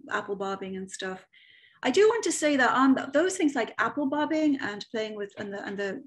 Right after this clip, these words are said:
the, the nutcrackers, I don't know all the traditions you do in America, but they did originate in Ireland. Um, they come from collecting the food door to door, right? But then, of course, became,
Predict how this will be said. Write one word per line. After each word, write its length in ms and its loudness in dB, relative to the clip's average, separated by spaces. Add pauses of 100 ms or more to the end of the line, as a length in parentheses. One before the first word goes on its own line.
(100)
the, 240 -6 (140)
the 100 -4
nutcrackers, 600 -6
I 40 -6
don't 220 -2
know 180 -4
all 200 -4
the 100 -10
traditions 480 -12
you 60 -12
do 120 -8
in 100 -10
America, 480 -10
but 200 -10
they 80 -4
did 180 0
originate 560 0
in 120 -6
Ireland. 600 -6 (580)
Um, 320 -2 (100)
they 120 4
come 200 2
from 160 4
collecting 540 0
the 80 -4
food 400 2
door 240 -2
to 100 -10
door, 560 -2
right? 280 -4 (360)
But 100 0
then, 220 6
of 180 0
course, 480 2 (400)
became, 640 -4